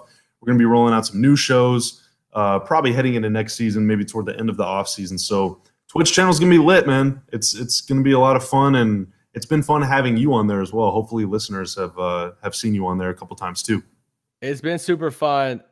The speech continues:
Speaker 2: That I know they have a ton of really fun stuff, uh,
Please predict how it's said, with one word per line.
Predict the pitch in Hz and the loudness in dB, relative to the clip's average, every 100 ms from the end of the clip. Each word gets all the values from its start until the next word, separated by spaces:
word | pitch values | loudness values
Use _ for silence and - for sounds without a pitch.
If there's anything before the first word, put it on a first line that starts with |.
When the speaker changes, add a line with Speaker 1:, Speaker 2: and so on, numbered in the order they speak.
| _ | _
Speaker 2:
That | 113 127 | -10 -6
I | 131 | -4
know | 139 | -2
they | 139 139 | -2 -2
have | 135 | -2
a | 131 | -4
ton | 131 135 | -4 -6
of | 131 120 _ _ | -6 -8 _ _
really | 120 135 139 | -8 -4 -4
fun | 131 131 120 | -4 -8 -8
stuff, | - 120 113 107 _ 107 | -8 -6 -6 -10 _ -16
uh, | 104 101 | -12 -12